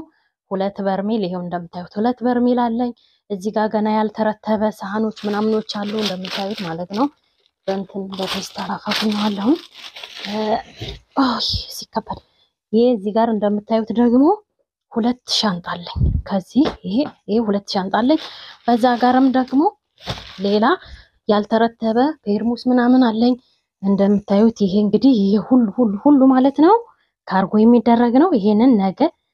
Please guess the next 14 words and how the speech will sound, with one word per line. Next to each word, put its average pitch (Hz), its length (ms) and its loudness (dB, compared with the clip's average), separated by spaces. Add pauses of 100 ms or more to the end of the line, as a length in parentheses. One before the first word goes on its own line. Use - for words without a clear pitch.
(400)
አለኝ። 220 400 4
ሌላም 202 340 2
ደግሞ 208 240 4 (180)
ኦቭን 196 300 2
አለኝ 262 380 4
ሌላ 208 260 2
ቦታ። 214 220 -2 (640)
እሱንም፣ 226 560 4 (240)
እ፣ 196 100 -6 (280)
ስንት 285 340 2
በአጠቃላይ 208 600 0
ይሄ 185 180 -2
ካርጎ 185 380 -2
ምልከው 196 420 4